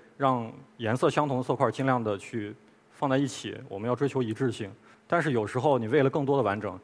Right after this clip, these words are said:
你必须要打破之前已经拼好的这一面。现在回头来看，就是人生哪有什么弯路，哪有什么正轨，人生有无限的可能性，每个人都可以活成自己想要的样子，每个人都可以实现自己的目标。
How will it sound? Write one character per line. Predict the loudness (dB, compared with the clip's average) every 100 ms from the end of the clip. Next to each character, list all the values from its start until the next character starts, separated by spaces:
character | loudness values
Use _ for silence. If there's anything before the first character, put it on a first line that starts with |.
| -18 -20
你 | -10
必 | -4 -2
须 | 2
要 | 4
打 | 4 2
破 | 0 -2
之 | -2
前 | 0 0
已 | -2
经 | -6
拼 | -4
好 | -4 -2
的 | -2
这 | -6
一 | -6
面。 | -10 -12 -16 _ -20 -6
现 | 0
在 | 2
回 | 4 4
头 | 6
来 | 6
看， | 6 4 4 -2 -8
就 | -6
是 | -2 0
人 | 0
生 | 2 0 2
哪 | 4
有 | 4
什 | 2
么 | 0
弯 | 2 2
路， | 2 -2 -2
哪 | 0
有 | 0
什 | -2
么 | -2
正 | -2 -2
轨， | -6 -8 -16 _ -20 -10
人 | -4 0
生 | 2
有 | 2
无 | 0
限 | 2 2
的 | 2
可 | -2
能 | -4 -4
性， | -6 -6 -10 _ -20 _ _
每 | -4 0
个 | 4
人 | 4 4
都 | 2
可 | 0
以 |
活 | 0 0
成 | -2
自 | 0
己 | 0
想 | 0 -2
要 | -2
的 | 0
样 | 0 -2
子， | -8 -8
每 | -2
个 | 2
人 | 2 0
都 | -4
可 | -4 -4
以 |
实 | -4 -2
现 | -2 -2
自 | -4
己 |
的 | -6
目 | -8 -6
标。 | -4 -6